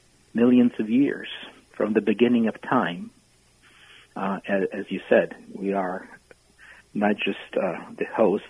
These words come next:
but a community with the microbes within us. It's a whole ecosystem. Uh, and, and these microbes, of course,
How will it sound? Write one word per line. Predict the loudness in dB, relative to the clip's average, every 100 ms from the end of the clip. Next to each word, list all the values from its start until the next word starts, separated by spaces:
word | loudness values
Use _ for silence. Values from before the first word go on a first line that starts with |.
| -2
but | -2 -2 -8 -12
a |
community | -10 -6 -4 -4 -4 -6
with | -6 -6 -6
the | -6
microbes | -8 -8 -8 -6 -6 -8 -16 -18 -6
within | 2 2 2
us. | -10 _ _ -12
It's | -6
a |
whole | -4 -4 -4
ecosystem. | -2 -2 -2 -12 -12 -20 -20 _ _ _ _ _ _ _ _ _ _ _ _ _ -20 -20 -20 -10 -2
Uh, | -2 -2 -2
and, | 0 0 2
and | 4 4
these | 4 4
microbes, | 0 2 0 0 -4
of | -2
course, | 2 2